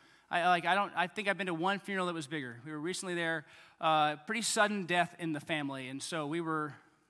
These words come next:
not sure how it was gonna go. We were coordinating with this family, spending some time over the weekend with them. That was our plan. "Hey, we're gonna spend some time with you guys. It's gonna be great." So we made plans on Saturday. That was our, yeah, it's gonna, we're gonna, and then, like, we'll come up, we'll come up on Sunday.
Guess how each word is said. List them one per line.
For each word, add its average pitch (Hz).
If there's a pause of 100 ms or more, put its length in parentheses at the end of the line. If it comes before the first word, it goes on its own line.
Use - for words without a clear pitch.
(140)
not 170
sure 175
how 165
it 151
was 156
gonna 151
go. 127 (480)
We 170
were 175
coordinating 202
with 160
this 156
family, 160
spending 170
some 160
time 170
over 151
the 147
weekend 143
with 120
them. 90 (360)
That 127
was 135
our 143
plan. 135
"Hey, 131
we're 131
gonna 135
spend 131
some 123
time 185
with 175
you 170
guys. 160 (240)
It's -
gonna 165
be 147
great." 135
So 160 (240)
we 165
made 208
plans 214
on 190
Saturday. 135 (420)
That 147
was 156
our, 147
yeah, 135
it's 135
gonna, 156
we're 151
gonna, 147
and 165
then, 170
like, 151 (500)
we'll 156
come 214
up, 214
we'll 170
come 220
up 202
on 175
Sunday. 135